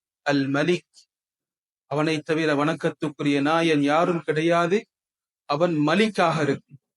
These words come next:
"தபாரக்கல்லதி பியதிஹில் முல்க்." அல்லாஹுடைய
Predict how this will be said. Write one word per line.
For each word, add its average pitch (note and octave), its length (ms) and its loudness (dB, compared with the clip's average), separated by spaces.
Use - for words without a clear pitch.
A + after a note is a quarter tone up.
"தபாரக்கல்லதி E3 1000 2
பியதிஹில் C#3+ 640 -4
முல்க்." D#3+ 340 -2
அல்லாஹுடைய F#3+ 520 2